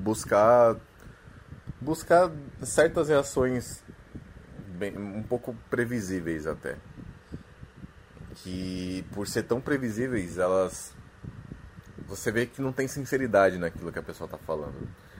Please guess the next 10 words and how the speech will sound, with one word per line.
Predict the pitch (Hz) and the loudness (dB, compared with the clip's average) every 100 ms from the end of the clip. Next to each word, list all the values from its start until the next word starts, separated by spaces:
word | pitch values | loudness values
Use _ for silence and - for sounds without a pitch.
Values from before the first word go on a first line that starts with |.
| - - | -16 -10
Você | 90 | -4
vê | 87 | -4
que, | 92 107 | -4 -2
na | 104 | 0
verdade, | 104 101 104 | 4 4 4
a | |
pessoa | 107 107 110 101 | 0 -4 -4 -4
tá | 110 | -2
falando | - 117 110 | 2 2 2
aquilo, | 95 - 127 139 92 | -2 -4 -2 0 -2